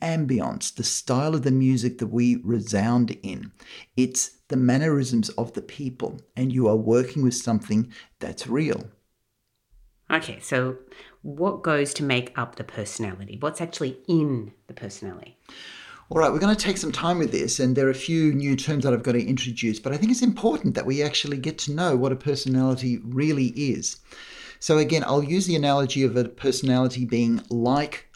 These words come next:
Speaker 1: a body. All right, so when we talk about what's a body, we can sort of say, "Okay, so a body has arms and legs and a head and insides." And likewise, the personality has thinking bits,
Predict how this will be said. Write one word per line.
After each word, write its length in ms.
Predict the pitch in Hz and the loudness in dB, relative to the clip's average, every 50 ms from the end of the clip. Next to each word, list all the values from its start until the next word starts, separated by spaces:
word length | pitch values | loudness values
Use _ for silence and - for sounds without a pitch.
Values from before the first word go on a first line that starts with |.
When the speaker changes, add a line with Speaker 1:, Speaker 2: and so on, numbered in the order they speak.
| _ | _
Speaker 1:
a 80 | - 127 | -4 0
body. 400 | 123 127 113 107 - - - - 110 - - - - _ - - - - - - - | 2 2 2 2 2 -2 -6 -8 -12 -14 -18 -20 -20 _ -20 -20 -20 -20 -20 -12 -4
All 60 | - 113 | 0 2
right, 180 | 113 127 127 | 2 2 2
so 120 | - 160 143 | 2 2 2
when 180 | 139 139 139 139 | 2 2 0 0
we 80 | 139 | -2
talk 240 | 135 - 170 165 160 | -2 -2 -2 0 0
about 340 | 135 131 135 131 127 - - - _ _ _ _ _ _ | 2 4 4 4 2 0 -6 -18 _ _ _ _ _ _
what's 180 | - 123 123 - | 0 2 2 0
a 40 | 107 | 0
body, 380 | 101 120 117 113 - 98 156 156 151 139 - - | 2 2 2 2 2 2 0 0 -2 -4 -6 -2
we 140 | 107 123 120 | 0 0 2
can 120 | 123 131 | 2 2
sort 200 | 131 - 139 127 | 2 2 2 2
of 80 | 123 120 | 2 2
say, 180 | - 117 123 147 | 2 2 4 4
"Okay, 200 | 156 - 117 107 | 2 2 0 -2
so 120 | 110 - 135 | -2 -2 -2
a 40 | 113 | 0
body 200 | 117 110 101 110 | 0 0 0 0
has 200 | 113 104 85 - | -2 -2 -4 -4
arms 360 | - - 113 131 139 139 123 | -2 0 2 2 2 2 0
and 80 | 113 92 | -2 0
legs 400 | 95 107 123 135 143 139 131 110 | 2 2 2 2 2 0 -2 -4
and 80 | - - | -4 -6
a 40 | - | -6
head 400 | - - 131 131 127 135 131 113 | -8 -4 0 2 2 2 2 0
and 140 | 117 - - | 0 -2 -2
insides." 720 | - 123 139 131 123 - 151 139 135 135 131 131 123 - - _ - - - - - - - - - - - | 0 0 0 0 0 0 0 0 2 2 0 0 -4 -8 -14 _ -20 -20 -20 -20 -20 -20 -20 -20 -20 -10 -4
And 180 | - 135 143 143 | -2 0 2 4
likewise, 600 | 160 180 214 208 - 123 104 80 80 107 113 - | 4 4 4 2 2 0 0 0 0 0 -2 -2
the 80 | 127 | -4
personality 760 | 123 - 156 156 151 151 - 135 127 131 127 127 127 139 139 | -2 0 2 2 2 2 2 2 2 4 2 2 0 -2 -2
has 480 | 117 98 113 101 95 87 90 95 - - - - - - - | -2 -2 -2 0 0 0 -2 -4 -8 -12 -14 -16 -20 -10 -4
thinking 380 | - 156 147 - - 156 147 | 0 0 0 0 0 2 2
bits, 420 | 123 156 156 156 - - - - | 4 4 2 2 -2 -4 -6 -6